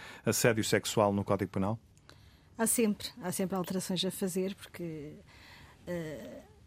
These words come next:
Speaker 2: a vida está em constante mutação, eh, e nós, se estivermos atenta-, atentos à realidade, percebemos que há sempre,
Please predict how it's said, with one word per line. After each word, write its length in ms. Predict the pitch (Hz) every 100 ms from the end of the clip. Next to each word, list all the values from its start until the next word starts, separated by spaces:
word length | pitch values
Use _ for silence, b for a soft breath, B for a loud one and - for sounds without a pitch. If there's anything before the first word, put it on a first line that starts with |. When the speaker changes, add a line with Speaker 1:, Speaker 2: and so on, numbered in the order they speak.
| - -
Speaker 2:
a 60 | 220
vida 320 | 180 220 202
está 220 | 196 -
em 40 | 180
constante 440 | 190 185 185 -
mutação, 580 | 190 190 190 185 180 185 -
eh, 680 | 175 175 170 170 165 165 160
e 80 | 190
nós, 200 | 175 170
se 40 |
estivermos 380 | - 185 185 185
atenta-, 720 | 180 185 175 180 185 90 127 202
atentos 300 | 208 233 196
à 80 |
realidade, 500 | 175 185 190 180 185
percebemos 540 | - - - 185 196 -
que 100 | 175
há 40 |
sempre, 480 | 180 190 185 196 190